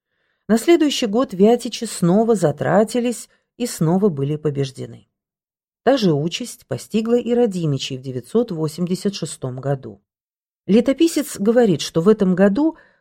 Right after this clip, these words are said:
Владимир пошел на Радимичей, а перед собой послал воеводу прозванием «Волчий Хвост». Этот воевода встретил Радимичей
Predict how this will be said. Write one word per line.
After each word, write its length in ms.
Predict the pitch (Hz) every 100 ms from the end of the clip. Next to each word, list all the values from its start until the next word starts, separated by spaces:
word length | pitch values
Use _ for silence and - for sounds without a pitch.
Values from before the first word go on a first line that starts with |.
| -
Владимир 500 | 185 214 294 311 277
пошел 320 | 190 - 254
на 160 | 240
Радимичей, 800 | 240 240 180 127 107 - - - _ _ _ _
а 120 | - 165
перед 260 | 175 151
собой 380 | - 180 226 330
послал 400 | 165 - 220 254
воеводу 760 | 220 262 214 170 135 120 117 -
прозванием 720 | 143 131 139 196 262 269 269 -
«Волчий 440 | 151 208 214 208
Хвост». 520 | - 123 107 - _ _ _ _ _ _ _ _ _ _ _
Этот 320 | 185 165 151
воевода 460 | 165 160 196 247 262
встретил 580 | - 202 190 170 160 156
Радимичей 800 | 156 156 170 226 226 - 220